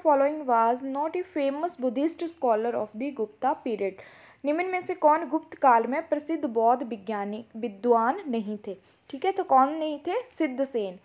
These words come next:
ठीक है, ये जो थे वो क्या थे? जैन थे। ठीक है, बाकी सारे जो है वो बौद्ध धर्म को मानने वाले थे, ये जैन मॉन्क थे। ओके, the next question is the, who was the greatest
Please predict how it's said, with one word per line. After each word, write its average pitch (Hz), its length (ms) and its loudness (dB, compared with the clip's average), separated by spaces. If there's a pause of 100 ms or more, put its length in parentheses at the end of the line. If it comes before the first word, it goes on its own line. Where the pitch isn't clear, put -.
(260)
ठीक 262 140 -10
है, 381 80 0
ये 285 300 4
जो 294 180 0
थे 294 200 0
वो 285 140 -4
क्या 226 260 0
थे? 285 280 -4 (260)
जैन 233 480 -2
थे। - 200 -16 (460)
ठीक 254 160 -12
है, 453 140 -6
बाकी 262 320 0
सारे 294 320 0
जो 269 120 -4
है 262 80 0
वो 294 120 2
बौद्ध 247 320 0
धर्म 262 220 -2
को 262 140 -4
मानने 220 260 -6
वाले 214 140 -6
थे, 320 120 -8
ये 349 160 -4
जैन 240 480 -2
मॉन्क 208 420 -12 (100)
थे। 190 40 -16 (840)
ओके, 330 200 -8 (540)
the 254 160 4
next 311 280 2
question 349 340 -2
is 262 140 -6
the, 302 160 -2 (720)
who 427 200 8
was 381 260 8
the 370 120 6 (160)
greatest 285 520 2